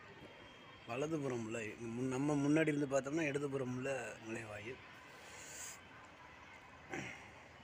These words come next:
இந்த ramp வந்து பேராயர், குருக்கள் எல்லாருமே நேரடியா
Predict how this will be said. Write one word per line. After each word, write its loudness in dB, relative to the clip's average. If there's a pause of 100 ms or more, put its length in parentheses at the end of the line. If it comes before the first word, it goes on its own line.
(840)
இந்த 0
ramp 4
வந்து 4 (760)
பேராயர், 8
குருக்கள் 6
எல்லாருமே 4
நேரடியா 6